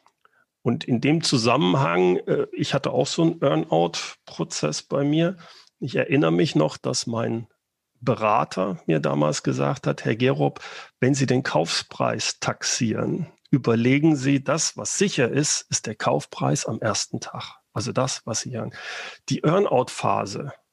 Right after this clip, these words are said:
nach drei oder fünf Jahren, das kann funktionieren,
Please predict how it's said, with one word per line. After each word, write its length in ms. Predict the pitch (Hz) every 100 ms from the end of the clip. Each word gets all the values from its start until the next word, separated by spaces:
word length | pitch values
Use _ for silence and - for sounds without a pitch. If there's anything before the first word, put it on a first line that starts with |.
| _ _ _ _ -
nach 360 | 113 107 - -
drei 460 | - 131 131 127
oder 240 | 127 110 110
fünf 400 | - 127 120 -
Jahren, 540 | 123 123 107 - 120 - _ _ _ _ _ _ _
das 340 | - 101 - -
kann 360 | - 92 87
funktionieren, 1000 | 90 - 98 - - 117 151 107 104 147